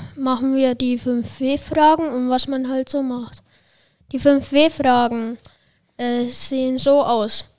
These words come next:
Wer ruft an? Wo ist was passiert? Was ist passiert? Wie viele Verletzte sind? Und warten auf Rückfragen.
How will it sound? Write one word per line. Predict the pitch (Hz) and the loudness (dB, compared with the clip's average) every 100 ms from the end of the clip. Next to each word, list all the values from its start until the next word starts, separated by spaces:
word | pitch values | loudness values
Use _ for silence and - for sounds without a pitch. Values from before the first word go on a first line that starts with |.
| _ _ _ _ - | _ _ _ _ -16
Wer | 254 254 302 311 | -2 2 4 2
ruft | 285 277 - - | 0 -4 -6 -2
an? | 247 247 214 226 _ _ _ _ 294 _ | 2 2 0 -8 _ _ _ _ _ _
Wo | 247 262 294 311 320 _ _ _ _ _ | 2 8 10 8 4 _ _ _ _ _
ist | 277 277 - 269 | -4 -2 -4 0
was | 254 247 | 0 0
passiert? | - 254 - 269 247 226 - - _ _ | -2 -4 0 0 0 -4 -14 -20 _ _
Was | 240 269 285 | -2 0 0
ist | 269 254 | -2 -4
passiert? | - 254 226 240 220 220 - _ _ _ _ _ _ | -6 -8 -8 -6 -8 -8 -16 _ _ _ _ _ _
Wie | 285 285 | 0 0
viele | 285 294 277 | 2 2 2
Verletzte | 262 254 247 269 - - 262 | 0 0 2 0 -4 -6 -4
sind? | 247 233 226 220 233 - - - _ _ _ _ | -4 -4 -6 -8 -10 -12 -14 -20 _ _ _ _
Und | - 294 277 | -4 0 2
warten | 269 269 277 | 2 0 -6
auf | 262 254 | -6 -8
Rückfragen. | 254 247 - 220 202 190 180 | -10 -10 -10 -8 -8 -8 -12